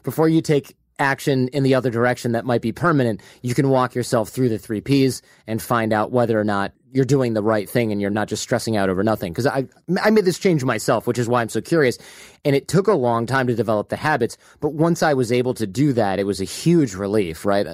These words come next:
And even now, Jen, my fiance, sometimes has to be like, "Do you think this will even matter next week?" And it's like, "Well, okay, no." Or in a year, no.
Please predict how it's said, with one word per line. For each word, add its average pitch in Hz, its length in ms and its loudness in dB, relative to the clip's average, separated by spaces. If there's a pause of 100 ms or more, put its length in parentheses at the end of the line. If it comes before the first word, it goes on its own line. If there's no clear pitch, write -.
(120)
And 185 100 0
even 196 180 2
now, 156 240 2
Jen, 120 300 0
my 113 140 0
fiance, 117 420 -2
sometimes 113 420 -2
has 110 180 0
to 123 60 -4
be 110 140 2
like, 104 180 0 (300)
"Do 110 80 -2
you 110 80 2
think 107 180 -4
this 107 140 -2
will 117 80 2
even 104 220 0
matter 92 280 -2
next 123 240 -2
week?" 143 240 2
And 123 80 0
it's 98 120 -8
like, 95 200 -2
"Well, 95 300 -2
okay, 90 340 -6 (200)
no." 90 260 -8 (100)
Or 131 160 2
in 117 120 -2
a - 20 0
year, 127 480 2
no. 87 280 -8